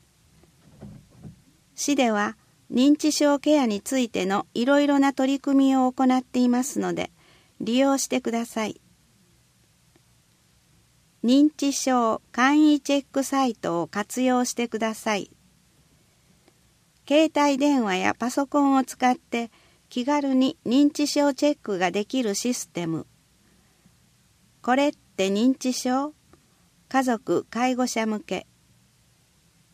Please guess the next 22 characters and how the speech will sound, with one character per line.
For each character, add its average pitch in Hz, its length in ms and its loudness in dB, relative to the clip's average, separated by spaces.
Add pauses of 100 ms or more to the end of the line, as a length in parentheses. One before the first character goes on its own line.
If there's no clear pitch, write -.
(240)
私 294 420 0
も 302 120 6
認 277 300 4
知 277 160 -4
症？ 285 380 -2 (720)
本 277 320 4
人 262 200 2
向 240 100 0
け 214 300 -6 (280)
の 247 220 -2
サ 302 220 0
ー 294 60 0
ビ 233 140 -2
ス - 160 -4
を 185 120 0
提 240 260 -2
供 254 240 -2
し 247 100 -6
て 240 140 -4
い 233 100 -2
ま 220 180 -4
す。 - 220 -18